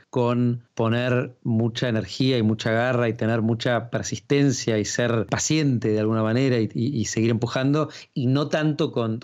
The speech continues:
con tener super ideas. Creo que lo que define al emprendedor es la perseverancia y no tanto el, la idea o no tanto el ser innovador. Como siempre se dice,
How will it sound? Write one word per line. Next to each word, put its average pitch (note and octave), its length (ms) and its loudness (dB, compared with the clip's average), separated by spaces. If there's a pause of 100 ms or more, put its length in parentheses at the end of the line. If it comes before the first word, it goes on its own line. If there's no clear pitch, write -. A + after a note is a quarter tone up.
con A2 180 -4
tener B2 360 2
super A#2+ 420 -2
ideas. A2+ 400 0
Creo A#2+ 180 0
que G#2+ 240 0 (120)
lo A#2 220 0
que B2 140 0
define C3+ 540 0
al B2+ 80 -2
emprendedor A#2 800 2
es A2+ 280 -2 (340)
la A2+ 160 -4
perseverancia C#3 1200 0 (100)
y A#2+ 160 -4
no B2+ 400 2
tanto C#3 640 2
el, A2 320 0
la A2 180 0
idea D3 400 2
o A2+ 60 2
no A#2+ 160 0
tanto C3 360 2
el G#2 140 0
ser B2 240 0
innovador. A2+ 720 2
Como A2 280 0
siempre A#2 680 0
se - 220 -4
dice, A#2 480 0